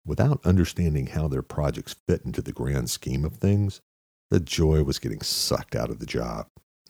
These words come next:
and he recently discovered that even the most benign assignments could turn deadly. Their last project was an I R S probe, which was supposed to be straightforward, slightly boring work.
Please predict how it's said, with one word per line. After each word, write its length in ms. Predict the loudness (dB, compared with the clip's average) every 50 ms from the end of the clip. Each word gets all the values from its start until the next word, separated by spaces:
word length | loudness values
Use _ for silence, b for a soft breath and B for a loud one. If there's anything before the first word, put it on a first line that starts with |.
| _ _ _
and 100 | _ 0
he 80 | 0 0
recently 640 | 2 2 0 0 0 0 0 -2 -2 0 0 -2 -2
discovered 600 | -2 -4 -8 -2 0 0 0 0 -2 -8 -10 -14 _ _
that 180 | -8 -6 -6 -6 _ _
even 240 | -4 0 0 0 0
the 80 | 0 -2
most 320 | -2 -4 -4 -6 -6 -8
benign 400 | -8 -6 -4 -2 0 0 2 2
assignments 680 | 0 2 2 2 2 2 2 2 0 -2 -4 -8 -16 -20 _ _ _ _ _ _ _ _ _ _
could 140 | -4 -2 -2
turn 260 | 0 -2 -2 -2 -2
deadly. 420 | -2 -2 -2 -2 -4 -8 -12 -18 -20 _ _ _ _ _ _ _ _ _ _ _ _ _ _ _ _ _ _ _
Their 120 | 4 4 6
last 320 | 6 6 6 4 2 -2
project 520 | -8 -10 -6 -4 -4 -4 -4 -6 -10 -8 -8
was 140 | -4 -4
an 80 | -2 -2
I 120 | -2 -2 -2
R 160 | -2 -2 -2
S 140 | -2 -4 -6
probe, 420 | -8 -6 -6 -6 -6 -6 -8 -12 -14 _ _ _ _ _ _ _
which 180 | -4 -2 0
was 120 | 0 0 0
supposed 460 | 0 -6 _ -8 0 0 0 2 0
to 60 | -2
be 120 | -4 -2 -2
straightforward, 880 | -2 0 0 2 0 0 -2 -4 -2 2 4 6 6 4 2 -2 -8 -14 _ _ _ _ _ _
slightly 400 | 0 4 4 4 4 4 0 -2
boring 420 | -2 -2 -2 -2 -2 -2 -2 -2 -2
work. 360 | -2 -2 -2 -4 -6 -10 -18